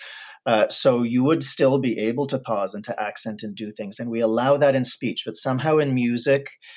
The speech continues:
uh, there isn't the, I think today, the training that there was and the sensibility that there was when people maybe had a direct connection either to the composer or to their lineage or the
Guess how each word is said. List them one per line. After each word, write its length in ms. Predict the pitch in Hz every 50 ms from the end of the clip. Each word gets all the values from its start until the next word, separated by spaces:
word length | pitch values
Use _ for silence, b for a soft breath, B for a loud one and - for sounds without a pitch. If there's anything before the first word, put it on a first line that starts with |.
| B B B B -
uh, 520 | - 117 113 113 113 113 110 110 110 110 110 - _ _ _ _ _ _ _ _ _ _ _ -
there 380 | 165 147 127 143 135 131 131
isn't 400 | - 135 131 127 135 127 120 123
the, 380 | - 131 120 120 117 117 120 120 -
I 160 | 104 113 117
think 240 | 113 - 127 110 -
today, 480 | - - 104 - 135 139 165 143 110 101
the 120 | 92 101
training 580 | - - - - 131 127 131 131 131 127 123 120
that 180 | 120 113 113
there 160 | - 110 110 107
was 840 | 110 113 139 175 190 151 107 95 90 131 135 - - - - b b b b b
and 120 | 123 117
the 60 | 117
sensibility 800 | - - 131 123 120 - 123 117 131 135 156 185 196 165 139 113
that 180 | 101 104 92
there 120 | - 95 92
was 280 | 90 85 90 95 -
when 140 | - 123 120
people 520 | 113 - - 135 135 139 143 143 139 135 127
maybe 540 | 117 113 107 113 127 156 180 190 156 160 143
had 260 | 135 - 110 101 101
a 60 | 113
direct 440 | 107 - 107 107 110 107 - - -
connection 440 | - 131 113 107 104 - - 117 104 104
either 200 | 113 107 110 104
to 100 | - -
the 100 | 113 113
composer 640 | 117 - 120 110 - 113 107 104 104 107 113 107
or 140 | - - 107
to 120 | - - 110
their 180 | 107 110 110
lineage 520 | 104 104 110 110 110 107 107 104 104 - -
or 180 | - 117 107 101
the 100 | 92 -